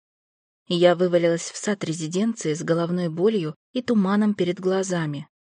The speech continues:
Пока стояла на четвереньках и трясла головой, услышала над собой голос, противный до зубовного скрежета. «Что-то потеряли, леди Хестер?» «Грей, собака, тебя за ногу дери!»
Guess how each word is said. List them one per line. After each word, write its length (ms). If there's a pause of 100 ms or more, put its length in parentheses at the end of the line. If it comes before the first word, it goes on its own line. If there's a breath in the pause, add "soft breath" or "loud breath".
(540)
Пока 260
стояла 380
на 140
четвереньках 640
и 40
трясла 400
головой, 540 (120)
услышала 480
над 200
собой 320
голос, 560 (360)
противный 580
до 140
зубовного 500
скрежета. 680 (680)
«Что-то 580
потеряли, 800
леди 440 (100)
Хестер?» 680 (380)
«Грей, 440
собака, 580
тебя 260
за 160
ногу 220
дери!» 360